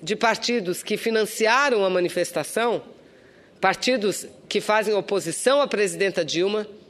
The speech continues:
uma oposição conservadora, diga-se de passagem, essas pessoas, representantes de partidos como Solidariedade, P S D B, dem, tentaram falar e foram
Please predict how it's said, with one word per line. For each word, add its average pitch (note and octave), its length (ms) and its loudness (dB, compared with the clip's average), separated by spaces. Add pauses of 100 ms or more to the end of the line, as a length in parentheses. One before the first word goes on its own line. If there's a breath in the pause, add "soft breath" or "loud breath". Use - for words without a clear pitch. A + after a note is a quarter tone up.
(100)
uma F3 160 0
oposição F#3+ 420 -2
conservadora, F#3+ 920 0
diga-se E3 360 -4
de D#3 100 -10
passagem, G3+ 600 -2 (800 loud breath)
essas B3 260 0
pessoas, C4 800 2
representantes A3+ 840 0
de F#3+ 140 0
partidos G#3 500 -2
como G3 240 0
Solidariedade, F3 1160 2
P - 120 -4
S F#3 460 0
D D3+ 140 -2
B, G3+ 520 2 (140)
dem, G#3 320 0 (320 loud breath)
tentaram C4 640 4
falar G#3 400 2
e D#4 40 -2
foram B3+ 480 -2